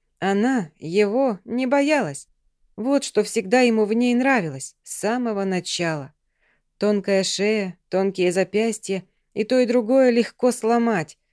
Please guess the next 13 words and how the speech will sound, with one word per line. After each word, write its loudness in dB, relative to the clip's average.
Висящая, 2
как -2
на 2
вешалке, 2
одежда 2
не 2
по 0
размеру, 0
лицо 2
сердечком, -4
курносое, -4
в -18
веснушках. -6